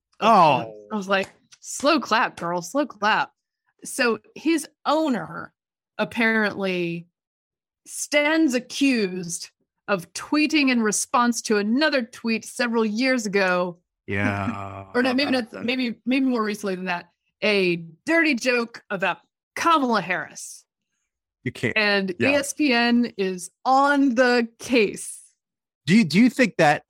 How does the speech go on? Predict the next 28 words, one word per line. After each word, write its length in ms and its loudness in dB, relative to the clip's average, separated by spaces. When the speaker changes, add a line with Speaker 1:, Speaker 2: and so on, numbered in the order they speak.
Speaker 1:
the 100 -2
execs 400 -2
at 80 -4
E 80 0
S 120 -4
P 200 -6
N, 160 -2
when 80 -6
they 60 -2
were 60 -6
watching 320 -2
the 60 -16
Kentucky 420 -8
Derby, 420 -4
they 100 -4
see 220 -2
these 180 -2
guys 300 -2
interviewed 440 -10
and 120 -4
they 60 0
thought 280 0
to 80 -20
themselves, 560 -4
"Oh, 200 -4
these 160 -4
must 240 -10
be," 140 -6